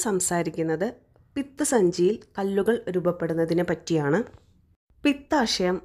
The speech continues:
അഥവാ ഗോൾ ബ്ലാഡർ എന്ന് പറയുന്നത് നമ്മുടെ കരളിൻ്റെ പുറകുവശത്തായിട്ട് കാണപ്പെടുന്ന ബലൂൺ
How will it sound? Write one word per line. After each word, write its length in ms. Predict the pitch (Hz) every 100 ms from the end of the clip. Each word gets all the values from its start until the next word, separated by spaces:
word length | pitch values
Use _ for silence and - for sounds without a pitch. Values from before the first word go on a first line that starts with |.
| -
അഥവാ 260 | 190 185 202 - 196
ഗോൾ 200 | 208 220 - 175
ബ്ലാഡർ 360 | 180 170 170 185
എന്ന് 140 | 170 175
പറയുന്നത് 400 | 165 156 156 160 262 - _
നമ്മുടെ 240 | 208 226 247 240
കരളിൻ്റെ 560 | 196 180 180 175 180 233 - - _ -
പുറകുവശത്തായിട്ട് 1040 | 208 202 220 214 208 208 180 156 151 - 214 - _ -
കാണപ്പെടുന്ന 520 | 180 175 180 165 165 220 180 180
ബലൂൺ 320 | 208 214